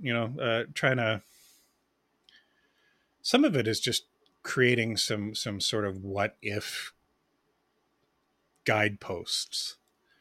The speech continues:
for, like, well, something for, like, lava damage. If you look at, at five E's rules, uh, they don't have something explicitly for lava, but they kinda have a, a, a, a burning table that involves some lava,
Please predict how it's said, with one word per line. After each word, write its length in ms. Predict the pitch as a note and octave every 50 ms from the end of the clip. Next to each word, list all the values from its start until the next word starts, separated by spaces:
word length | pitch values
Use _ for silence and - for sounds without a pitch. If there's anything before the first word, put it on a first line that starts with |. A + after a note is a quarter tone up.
| _ _ - - _ _ _ _ _ _
for, 220 | - - - A2 G#2
like, 440 | G#2 G2 G2 F#2+ - - - - _ _ _ _ _ _ _ _ _ _ _ _ _ _ _ _ _ _ _ _ _ _ _ - -
well, 140 | D3 A2
something 320 | - - F#3 E3+ F3 D3 A#2
for, 100 | - B2+
like, 220 | G#2+ G#2+ - -
lava 280 | A#2 A2+ A2+ A2 G2+ F#2+
damage. 320 | G2 F#2 F2 F2 F#2 F#2+
If 80 | A#2 A#2+
you 120 | D3+ C#3+
look 180 | D#3 - - -
at, 140 | A#2+ A2+ - - A#2
at 140 | A2 G#2 - _ _ _
five 380 | - - - A#2 A2 G#2+ G2+ G2
E's 360 | G2+ G2+ G2+ F#2+ - - G2
rules, 640 | F2+ F#2 F#2+ G2+ F#2+ F#2 F#2 F#2 - - - - _ _ _ _ _ - - - - - - - _ _ -
uh, 60 | - - -
they 100 | A2 A2+
don't 200 | B2 C#3+ D3 -
have 160 | B2+ A#2 -
something 340 | - A#2+ A2 G#2 - G2 F#2+
explicitly 720 | F#2 - - - - - A2+ G#2 - - - - - G2
for 180 | F#2 - - G2+
lava, 440 | F#2 F2+ F2+ F2 F2+ F#2 G2+ G2+ F#2
but 160 | G2 F2 -
they 100 | F#2+ F#2
kinda 300 | - - G#2 F#2 F#2 F2
have 260 | - G2+ F#2+ F2+ F#2
a, 480 | F#2 F2+ F2+ G2 D#2 F2+ F2+ F2+ F2+ F2+ G2+ - _ _ _ _ _ _ _ _ _ _ _ _ _ _ _ _ _ _ _ _ _ _ _ _ - _ _ _ _ _ _ - _ -
a, 60 | - G2+
a, 60 | - -
a 120 | A2+ G2+
burning 640 | G2 G2 G#2 - A#2 G#2 G2+ G2 G#2 A2 A2 A2+ A2+
table 420 | - - - A2+ A2+ A2+ A#2 A#2+ A2
that 180 | A2 G#2 -
involves 480 | G#2 F#2+ F#2 - G2+ G2+ G2+ G2 G2+ -
some 300 | - - A2 G2+ G#2 G2+
lava, 480 | G2+ G2 G2 G#2+ G#2+ A#2+ A#2 A#2+ B2+